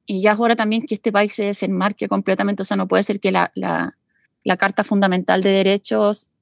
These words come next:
em, esté ligada a Pinochet, que ni, eh, en ni, no, no sé, no sé si en ningún país la, la Carta de Derechos está ligada a la dictadura.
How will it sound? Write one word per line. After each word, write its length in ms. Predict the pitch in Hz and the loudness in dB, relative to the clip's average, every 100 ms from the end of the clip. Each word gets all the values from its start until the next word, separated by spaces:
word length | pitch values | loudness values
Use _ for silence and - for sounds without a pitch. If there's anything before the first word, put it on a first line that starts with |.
| _ | _
em, 720 | 180 180 175 170 165 165 160 - | -4 -4 -4 -4 -4 -6 -6 -6
esté 260 | 180 202 | -4 0
ligada 540 | 175 175 175 175 175 180 | 0 2 4 4 2 2
a 160 | 175 170 | 0 0
Pinochet, 400 | 175 165 - 180 | -2 -4 -4 -2
que 320 | 170 151 - - _ _ _ - | -2 -4 -8 -16 _ _ _ 0
ni, 220 | 190 190 | 2 4
eh, 240 | 214 202 208 | 4 4 6
en 120 | 247 247 | 6 6
ni, 100 | 240 | 8
no, 140 | 254 254 | 6 8
no 120 | 254 | 6
sé, 140 | 277 | 8
no 140 | 254 262 | 6 6
sé 180 | 311 311 | 4 4
si 120 | 302 | 6
en 80 | 294 | 6
ningún 300 | 254 285 320 | 6 2 2
país 640 | 233 240 269 - - - _ _ _ _ | 0 2 0 0 -12 -18 _ _ _ _
la, 160 | 214 202 | -4 -2
la 180 | 214 190 | -2 -2
Carta 240 | 202 202 | -2 -2
de 40 | 190 | -4
Derechos 220 | 190 196 | -4 -8
está 160 | - 185 | -6 -6
ligada 760 | 185 180 180 175 165 - 170 | -4 -2 -2 -2 -4 -6 -6
a 40 | 170 | -4
la 140 | 170 | -6
dictadura. 540 | - - 156 147 165 | -8 -8 -6 -4 -6